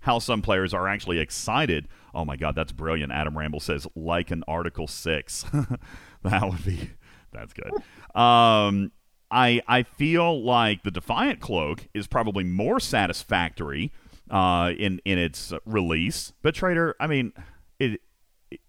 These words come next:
it, am I wrong? Somebody please correct me, because I will admit I've been kind of a little bit out of the loop. Am I seeing that the Defiant can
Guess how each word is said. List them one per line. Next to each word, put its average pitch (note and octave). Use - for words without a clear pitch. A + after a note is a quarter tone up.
it, C#3
am D3
I F#3+
wrong? E3
Somebody A#3+
please G#3+
correct B2
me, E2
because G2+
I F3+
will B3
admit E3+
I've C#3
been B3+
kind E3+
of F#3
a C#3
little D#3
bit C#3+
out C#3
of A#2+
the A2
loop. C3+
Am B2+
I D3+
seeing F#3
that F3
the C#3
Defiant C#3
can B2